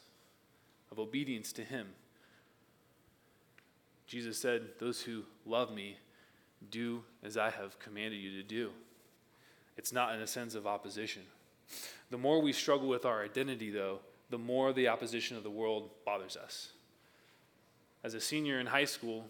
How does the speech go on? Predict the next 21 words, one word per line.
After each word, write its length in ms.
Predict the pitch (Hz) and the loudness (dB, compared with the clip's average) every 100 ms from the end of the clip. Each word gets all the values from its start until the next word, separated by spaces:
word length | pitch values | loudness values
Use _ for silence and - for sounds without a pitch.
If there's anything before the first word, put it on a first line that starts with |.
| 113 | 0
working 280 | 131 135 | 0 2
at 180 | 131 127 | 2 2
Red 160 | 113 107 | 2 4
Robin, 460 | 120 127 117 101 - - - | 6 6 4 -4 -12 -18 -2
my 180 | 135 135 | 4 6
identity 480 | 120 135 147 127 113 | 4 2 0 0 4
wasn't 420 | 120 131 120 107 - - - _ | 6 6 4 0 -8 -20 -20 _
solid. 540 | - - - 127 135 107 | -4 0 4 6 6 4
It 120 | 104 | 2
wasn't 300 | 127 135 120 - 113 | 2 2 0 -8 -2
really 320 | 135 139 127 | 2 2 2
rooted 560 | 113 123 135 123 101 85 - - 120 | 0 2 2 2 -2 -6 -16 -16 -8
deep 240 | 131 135 | -4 0
enough 440 | 131 110 104 - - - - | 0 0 -4 -10 -18 -20 -6
to 80 | 120 | -4
handle 340 | 131 143 135 | 0 0 0
the 140 | 110 98 | 0 -4
blowback 600 | 110 117 127 107 104 - | -2 0 2 2 0 -2
or 80 | 107 | -2
the 80 | |
opposition 760 | 107 123 - 120 131 - 110 | 2 2 0 0 0 0 -2